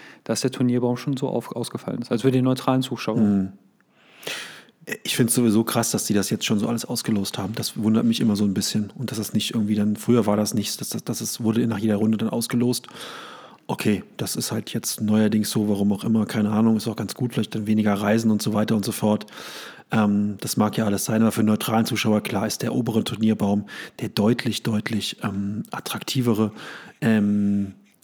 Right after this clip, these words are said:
Speaker 2: genau. Eu-, europäisch ist noch vielleicht interessant, ähm, weil du es eben auch erwähnt hast, äh, Leverkusen ist auch noch dabei, ähm, die auch im Viertelfinale, nur ganz kurz. Ähm, bei allen verbliebenen Mannschaften, die da so drin sind,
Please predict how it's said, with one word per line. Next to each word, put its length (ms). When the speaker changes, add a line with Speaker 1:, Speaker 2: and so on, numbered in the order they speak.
Speaker 2:
genau. 420
Eu-, 240
europäisch 500
ist 140
noch 140
vielleicht 240
interessant, 500
ähm, 400
weil 180
du 40
es 80
eben 160
auch 140
erwähnt 260
hast, 300
äh, 120
Leverkusen 500
ist 60
auch 80
noch 60
dabei, 340
ähm, 300
die 120
auch 80
im 80
Viertelfinale, 560
nur 140
ganz 200
kurz. 300
Ähm, 580
bei 180
allen 260
verbliebenen 480
Mannschaften, 400
die 60
da 60
so 100
drin 220
sind, 280